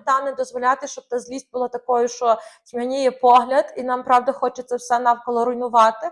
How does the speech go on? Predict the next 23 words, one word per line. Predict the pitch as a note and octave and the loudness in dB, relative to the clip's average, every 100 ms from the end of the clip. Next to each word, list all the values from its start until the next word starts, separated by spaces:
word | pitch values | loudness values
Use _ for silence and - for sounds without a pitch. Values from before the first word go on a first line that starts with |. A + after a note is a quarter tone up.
| - _ _ - | -12 _ _ -4
І | D4 | -2
не | - C4 C4+ E4+ | -2 -4 0 0
дозволяти | F4 E4+ D4+ C4+ C#4+ D4+ | 0 -4 -2 2 2 2
своїм | D4 - C4+ - | -6 -6 -8 -6
емоціям | B3+ C4+ C#5 - B3 A#3+ - _ A#3 | -4 -2 -2 -4 -6 -6 -14 _ -8
опускатися | C4 C4 - C#4+ C#4+ C4+ B3+ | -6 -10 0 2 2 -2 -6
настільки | B3 - D#4 D4 C4+ | -6 -6 -10 -10 -8
низько, | C4 G4+ - - D#4+ D#4+ - _ | -6 -6 -4 2 2 2 -14 _
що | C#4 | -6
ми | D#4+ | -6
стаємо | E4 C#4+ C4+ | -4 -4 -2
наче | C#4 C#4 B3+ | -4 -6 -14
холодними, | - - B3 B3 - F#3 F3+ | -14 -6 0 2 2 -4 -10
беземоційними. | F3+ B3 - A#3+ A#3+ A#3 A3+ G3 F3 F#2+ - _ _ _ _ _ _ _ | -6 -6 -6 -10 -10 -10 -8 -8 -8 -16 -20 _ _ _ _ _ _ _
Тому | C4+ D4 G#4+ F#4 | -4 -2 -2 0
дуже | D#4+ E4 D4 | -2 0 -2
важливий | B3 B3 C#4 C4 B3 | -4 0 2 2 -2
навик | B3 D#4 B4 F4 - | 0 0 0 -2 -4
є | B3+ D#4 - C4 | 2 4 2 -2
регулювати | C#4 C4 B3+ A3+ B3 D4 F#3+ | -4 -4 -6 2 4 4 -2
свій | - A#3+ | -12 -10
емоційний | B3 G#3 G3+ G#3 G3+ G3 | -6 -8 -8 -8 -8 -8
стан. | G3+ F3+ E3+ | -8 -6 -6